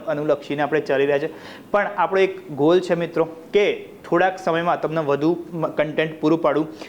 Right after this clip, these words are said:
તમે જે પણ પી પી ટીમાં આવે છે, એ તમારી જાતે સેલ્ફ, સેલ્ફ રીતે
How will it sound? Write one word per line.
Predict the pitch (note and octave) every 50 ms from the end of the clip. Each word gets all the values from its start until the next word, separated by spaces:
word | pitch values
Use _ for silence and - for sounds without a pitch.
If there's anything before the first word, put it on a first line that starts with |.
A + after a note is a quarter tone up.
| - - -
તમે | F#3 F#3 G#3 G3+ E3+
જે | C3+ A#2+ D3+ -
પણ | - G3+ G3
પી | F#3+ - E3
પી | D#3+ E3 F3+ F3
ટીમાં | E3+ F3 E3+ F3+ F3 F3
આવે | F3 F3
છે, | F3 - - -
એ | E3+ D#3+
તમારી | D#3+ D3+ D#3 D#3 D#3+ D#3+
જાતે | D#3+ D#3 E3 D3+
સેલ્ફ, | D#3+ - D#3+ D#3 D#3+ D#3 - - F#3 - - - - - -
સેલ્ફ | F3+ F#3 F#3+ F3+ - - - - F3
રીતે | D#3 D#3+ D#3+ D#3+ F#3+ E3+ C#3 -